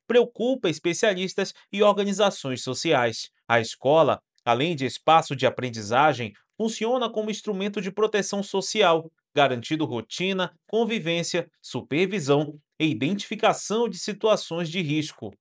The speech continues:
Com o afastamento das crianças das salas de aula, aumentam os desafios para prevenir violências, como o trabalho infantil, exploração sexual e aliciamento, além de maior circulação de crianças nas ruas.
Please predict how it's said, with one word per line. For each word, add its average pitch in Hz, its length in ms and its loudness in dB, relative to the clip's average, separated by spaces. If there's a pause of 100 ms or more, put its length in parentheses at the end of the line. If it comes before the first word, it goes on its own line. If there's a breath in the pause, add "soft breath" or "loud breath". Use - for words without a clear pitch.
(160)
Com 170 200 2
o 160 60 2
afastamento 131 720 0
das 123 200 -2
crianças 131 520 -4
das 120 220 2
salas 117 320 -2
de 165 180 -2
aula, 160 380 4 (320)
aumentam 196 600 0
os 170 80 -2
desafios 180 640 0
para 175 240 2
prevenir 156 500 -2
violências, 170 840 -2
como 131 260 -6
o 127 80 -2
trabalho 110 460 -2
infantil, 180 560 -4 (280)
exploração 143 680 0
sexual 151 840 0
e 127 100 0
aliciamento, 151 840 -2 (260 loud breath)
além 175 380 2
de 202 120 -4
maior 196 420 0
circulação 233 800 0
de 175 100 -10
crianças 156 600 -4
nas 165 180 0
ruas. 127 520 -4